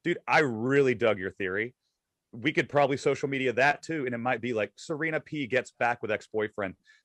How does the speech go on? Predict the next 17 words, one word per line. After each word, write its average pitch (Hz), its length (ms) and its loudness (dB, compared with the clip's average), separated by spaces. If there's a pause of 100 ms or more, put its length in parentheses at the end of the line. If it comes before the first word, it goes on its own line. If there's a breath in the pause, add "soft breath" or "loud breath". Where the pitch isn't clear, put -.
because 131 320 4
he's 165 280 -2
gonna 135 140 -2
be 110 80 -4
jealous 95 380 -2
now." 90 300 -4 (220 soft breath)
She - 180 -4
was 208 120 4
basically 151 420 0
trying 123 300 -2
to 117 60 0
probably, 117 280 0
like 104 200 -2
you 156 100 -8
said, 101 220 -2
showcase 127 480 0
herself 110 360 -2